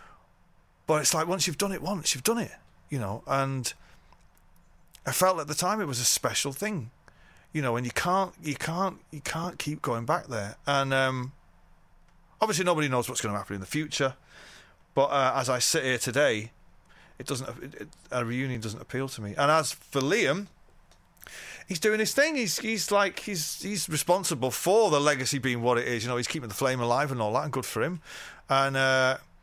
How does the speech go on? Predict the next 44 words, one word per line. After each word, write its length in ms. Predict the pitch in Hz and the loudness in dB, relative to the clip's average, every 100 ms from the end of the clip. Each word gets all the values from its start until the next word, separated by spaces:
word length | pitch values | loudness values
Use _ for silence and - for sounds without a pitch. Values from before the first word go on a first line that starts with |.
| - - - | -20 -14 -4
you 60 | |
know, 60 | 143 | -2
he's 100 | 117 | 0
doing 220 | 151 135 | 0 2
massive 340 | 147 143 135 113 | 2 2 -2 -2
gigs. 240 | 180 165 | -4 -2
He's 80 | 127 | -2
selling 220 | 165 143 | 0 -2
more 180 | 175 202 | -2 -2
records 380 | 233 - 151 123 | -4 -2 -4 -2
than 100 | 143 | -2
I 140 | 202 95 | -2 -4
am, 180 | 131 156 - - - - - | -8 -10 -18 -20 -20 -14 -4
and 80 | 139 | 2
he's 80 | |
selling 220 | - 175 180 | 4 4 4
more 200 | 233 240 | 0 0
tickets 380 | 277 - - | -2 -4 -4
than 100 | 143 | -4
I 160 | 170 190 | 0 0
am, 160 | 107 120 | 0 -2
if 120 | - | -6
you 60 | |
can 120 | 117 101 | -6 -4
believe 280 | 104 113 92 | -2 -2 0
that. 240 | 107 - - | -2 -4 -16
<laughs> 60 | - - - - | -16 -16 -14 0
Uh, 500 | 151 165 170 170 165 | 4 6 6 4 2
so 400 | - 202 190 190 - - 247 | 0 4 4 2 -4 -14 -8
he's 100 | 196 | 0
doing 220 | 226 190 | 2 4
his 160 | 202 - | 2 4
thing 180 | 240 | 4
and 80 | 220 | 4
I'm 140 | 185 165 | 4 4
doing 220 | 165 147 | 2 4
mine, 380 | 139 185 247 247 | 4 4 2 0
and 300 | 175 175 175 | 2 2 0
we're 120 | 170 160 | -2 2
both 280 | 180 165 - - | 2 2 -6 -2
pretty 200 | 190 160 | 0 4
happy 280 | 190 - 147 | 2 2 -2
doing 360 | 196 226 156 | 0 0 2
that 200 | 104 98 | 0 0